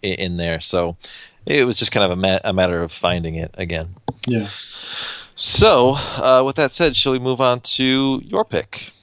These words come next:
Speaker 2: We, we can, but I wanna make one more comment about this,
Speaker 1: Oh.
Speaker 2: uh, particular route.
Speaker 1: Please do.
Speaker 2: Um, from the game, it, it, there's a tree in there that has a certain mechanic that I actually did enjoy.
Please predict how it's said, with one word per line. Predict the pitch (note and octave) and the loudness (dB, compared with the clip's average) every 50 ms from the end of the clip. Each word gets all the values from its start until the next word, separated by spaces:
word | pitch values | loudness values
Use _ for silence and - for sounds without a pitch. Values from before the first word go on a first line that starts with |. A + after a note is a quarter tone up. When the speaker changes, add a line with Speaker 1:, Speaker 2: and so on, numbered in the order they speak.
| _ _ - | _ _ 0
Speaker 2:
We, | A#2+ B2 A#2+ | 2 2 4
we | A#2 C3 A#2+ A#2 | 4 2 2 2
can, | - - - F#3 F#3 E3+ | 0 -2 -2 -2 0 0
but | C#3+ A#2+ - - - | 0 0 -2 -2 -4
I | - B2+ | -2 0
wanna | C#3+ D3 C#3+ | 0 2 2
make | B2+ B2 A2+ A2 | 2 2 2 2
one | A2+ A#2 B2+ | 2 2 2
more | C3 B2 A#2 | 2 0 -2
comment | - B2 A#2 A#2+ C3 C3 | -2 -2 -2 -2 -2 -2
about | A#2+ A#2+ A#2 A2+ A2+ | -2 -2 -2 0 0
this, | A#2 A2+ - - - - | -2 -4 -2 -4 0 2
Speaker 1:
Oh. | - | 2
Speaker 2:
uh, | D#3 G#2+ G#2 G#2+ | 2 2 0 -2
particular | G#2+ - - - C#3 - C#3 B2 A2 | -6 -6 -6 -4 -2 0 2 2 2
route. | G#2 G2 G2 A#2+ E3 - - - _ - _ - G#2+ | 2 0 -2 -4 -6 -6 -10 -18 _ -16 _ -2 -2
Speaker 1:
Please | - - C#3 - - | 0 0 0 -2 -2
do. | - C3+ C#3+ A2 - | -2 0 0 0 0
Speaker 2:
Um, | A2 G#2+ G#2 G#2 G#2 G2+ G#2+ | 0 0 0 0 -2 -2 -4
from | - - A#2 A2+ | -2 0 2 2
the | A2 | 2
game, | G#2 G#2+ A2 A2 A#2 B2+ C#3+ D3 D3 | 2 2 2 2 2 0 -2 -4 -4
it, | C3+ C3 B2+ A2+ - | -4 -4 -4 -4 -4
it, | - D3+ D3+ - A#2 A#2 - _ _ - | -2 -2 -2 -2 -4 -10 -12 _ _ -2
there's | C#3+ C3 B2+ B2 A#2+ | 2 4 4 4 4
a | A#2+ A2+ | 2 0
tree | - - - F#3+ G#3 G#3 F3+ | 0 -2 -2 2 2 2 4
in | B2+ A2+ | 2 2
there | G#2 G2+ G2 G2 G2+ G2+ A2 - - | 0 0 -2 -4 -4 -6 -8 -8 -4
that | A#2 A2 A2 | -4 -2 0
has | A#2 B2 A#2+ A#2 | 0 0 2 2
a | A2+ | 0
certain | A2 - D3+ A#2 B2+ | 0 0 -2 -2 -2
mechanic | B2 A#2 - B2+ B2 A#2+ A#2 A#2 | -4 -4 -2 0 0 0 0 -2
that | A2+ G#2+ | -4 -4
I | G#3+ B3 | -2 -2
actually | A#3 - - C3+ B2+ A#2 | -2 -2 -2 -2 -2 -2
did | A2 A2+ C#3 D3 C#3+ A#2+ A2+ - | 0 2 4 4 4 2 -2 -8
enjoy. | - - A#2+ A#2 A2 G#2 G#2 G#2 G2+ G2+ F#2+ G2 G2+ | -10 -4 0 2 2 2 2 -2 -2 -4 -4 -6 -10